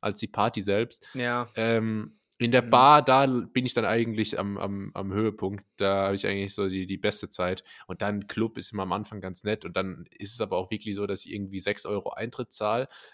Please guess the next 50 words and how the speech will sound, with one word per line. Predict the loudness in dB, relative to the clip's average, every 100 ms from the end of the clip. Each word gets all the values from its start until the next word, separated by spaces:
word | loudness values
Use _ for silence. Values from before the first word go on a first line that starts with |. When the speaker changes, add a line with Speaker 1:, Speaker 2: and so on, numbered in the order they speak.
| _
Speaker 1:
äh, | -6 -4 -2 -2 -6 -12 -8
mir | -4
noch | -4 -4
ein | -6 -8
Bier | -4 -2 0
hol | -2 -4
für | -4 -6
sieben | -6 -8 -4
Euro | -2 0 2 0
und | 0 -2
dann | -2 -6 -12 -14 -4
nach | 0 0
einer | 0
Dreiviertelstunde | 2 2 4 2 0 -4 -2 -2
mit | -4
zwölf | 0 0 2
Euro | 0 0
minus | 0 -2 0
auch | -2
schon | -2 -4
wieder | 0 0 -2 _
heimgehe. | -18 -16 -16 -16 -12
Speaker 2:
Äh, | -10 -10 -12 _ _ _ _ _ _ -20 -20 -8
ähm, | 2 2 2 -2 -8 0
Speaker 1:
Aber | 2
ich | 6
hätte | 4
dich | 4
Speaker 2:
äh, | 0
Speaker 1:
auch | 0
gerne, | -2 -6
ich | -4 -4
hätte | -4
dich | -4
gerne | -6 -4
mal | -2 0
erlebt | 0 0 -2
hier, | -2 0 0 -4
hier, | -4 0 2 2
äh, | -2
partytechnisch. | -4 -8 -8 -10 -10 -12 -10 -10 -10 -14 _ -20 -20 -12
Äh, |
vielleicht | -6 -4 0
können | 0
wir |
das | 0 0
irgendwann | 0 2 4
noch, | 4 2 -2
noch | -2 -2 -4
nachholen. | -2 0 0 4 4 2